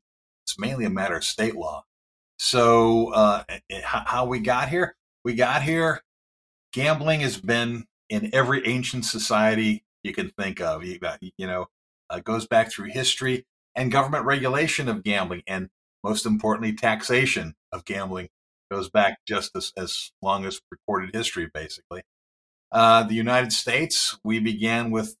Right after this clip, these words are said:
uh, lotteries. Lotteries actually conducted in England for the benefit of our colonies, and then people in England got tired of sending their <laughs> benefits over here, so we started having lotteries, uh,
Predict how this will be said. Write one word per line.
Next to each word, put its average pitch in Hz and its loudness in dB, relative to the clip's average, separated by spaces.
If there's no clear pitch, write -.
uh, 104 -2
lotteries. 107 0
Lotteries 113 0
actually 120 -4
conducted 110 -2
in 107 2
England 117 -2
for 113 -6
the 110 -2
benefit 120 -2
of 101 -4
our 92 -4
colonies, 101 -2
and 92 -6
then 107 2
people 113 -2
in 107 -2
England 107 2
got - -2
tired 107 2
of 104 -2
sending 107 -2
their 101 -8
<laughs> - -16
benefits 107 -2
over 104 -2
here, 107 -2
so 113 -4
we 107 -2
started 117 -2
having 110 0
lotteries, 113 2
uh, 92 -14